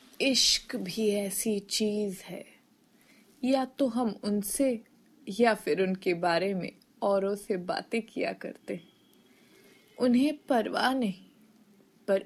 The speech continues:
उनकी एक झलक का इंतजार किया करते हैं। वो तो ऑनलाइन आते नहीं,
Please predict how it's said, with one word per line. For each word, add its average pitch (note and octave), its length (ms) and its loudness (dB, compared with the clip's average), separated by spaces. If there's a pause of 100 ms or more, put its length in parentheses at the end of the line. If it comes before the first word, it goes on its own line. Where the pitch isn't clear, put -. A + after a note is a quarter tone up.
उनकी G#3+ 460 -4 (140)
एक A3+ 300 2
झलक F#3+ 360 -4 (100)
का - 180 -6 (100)
इंतजार F#3 680 -6
किया - 380 -14
करते - 420 -18
हैं। - 140 -20 (1400)
वो D4+ 160 4
तो E4+ 160 0
ऑनलाइन D#4+ 560 2
आते C4+ 340 4
नहीं, D4+ 400 2